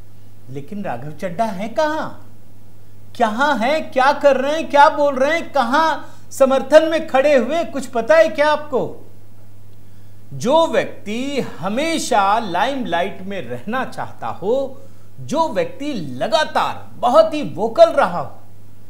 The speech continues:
जो सामाजिक कार्यों में, राजनीतिक कार्यों में सबसे आगे खड़ा रहता हो, वो कहीं दिख ही नहीं रहा। आप सोचिए, मैं थोड़ा पढ़कर इनकी कहानी बता देता हूँ। ये तो चलो ठीक है,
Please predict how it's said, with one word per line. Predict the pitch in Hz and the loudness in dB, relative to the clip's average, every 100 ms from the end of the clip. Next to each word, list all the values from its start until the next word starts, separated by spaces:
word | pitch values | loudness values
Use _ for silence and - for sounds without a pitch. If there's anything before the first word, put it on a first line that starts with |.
| - - - - | -10 -10 -10 -10
जो | 151 294 | -6 -4
सामाजिक | - 233 214 285 294 285 - | 0 0 4 4 4 0 -2
कार्यों | 220 160 147 160 | 0 0 0 -2
में, | 226 269 | 2 4
राजनीतिक | 220 233 196 254 277 302 - | 4 2 0 -4 -4 -6 -4
कार्यों | 233 196 190 | 0 0 -2
में | 190 269 | -4 -4
सबसे | - 302 294 - 320 | -2 0 0 0 2
आगे | 190 226 254 349 | 4 4 2 -2
खड़ा | - 269 240 | -2 0 2
रहता | 196 135 156 | 0 -4 -6
हो, | 117 - - - | -6 -8 -10 -10
वो | 190 269 | -6 -6
कहीं | 233 214 240 | -4 -4 -4
दिख | 139 131 | -6 -8
ही | 247 | -6
नहीं | 269 262 | -6 -6
रहा। | 196 104 - - - | -8 -8 -10 -10 -10
आप | 208 | -10
सोचिए, | - 254 254 254 294 220 - - - - - - - - | -8 -8 -6 -2 0 0 -4 -10 -10 -10 -10 -10 -10 -8
मैं | 135 | -8
थोड़ा | 175 190 | -4 -4
पढ़कर | 196 196 185 240 233 202 - - - | -2 -2 -2 -2 -4 -6 -10 -10 -10
इनकी | 165 160 - | -8 -8 -8
कहानी | 190 139 165 226 | -6 -6 -6 -6
बता | 185 147 131 | -6 -6 -6
देता | 117 104 | -6 -8
हूँ। | 98 90 - - | -10 -10 -10 -10
ये | 123 | -8
तो | 147 | -8
चलो | 175 202 214 | -6 -4 -2
ठीक | 208 226 240 151 | -2 -4 -6 -4
है, | 180 220 - - | -2 -2 -6 -10